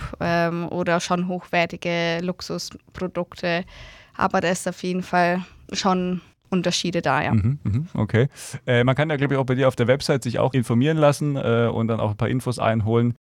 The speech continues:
Speaker 1: Ja.
Speaker 2: Du kannst mal kurz sagen, wo man dich findet im World Wide Web?
Speaker 1: Ja, ich hab zwei Webseiten.
Speaker 2: Mhm.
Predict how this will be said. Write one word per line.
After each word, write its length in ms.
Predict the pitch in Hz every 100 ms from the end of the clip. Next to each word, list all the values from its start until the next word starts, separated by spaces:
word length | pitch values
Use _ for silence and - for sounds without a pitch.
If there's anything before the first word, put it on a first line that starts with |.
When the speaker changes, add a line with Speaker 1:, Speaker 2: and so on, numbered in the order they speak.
| _ _
Speaker 1:
Ja. 120 | -
Speaker 2:
Du 100 | 123
kannst 220 | 120 120 127
mal 40 |
kurz 160 | 120 113
sagen, 300 | 113 120 113
wo 80 |
man 140 | 131 127
dich 120 | 113
findet 280 | - 139 131
im 260 | - 117 101
World 300 | 110 110 123
Wide 260 | 110 107 110
Web? 240 | 117 - _ _ _ _ _
Speaker 1:
Ja, 260 | - 196 170
ich 160 | 185 247
hab 120 | 254 _
zwei 960 | - - - 185 185 175 185 220 254 - _
Webseiten. 760 | - 202 - - 214 226 - 294
Speaker 2:
Mhm. 180 | 113 170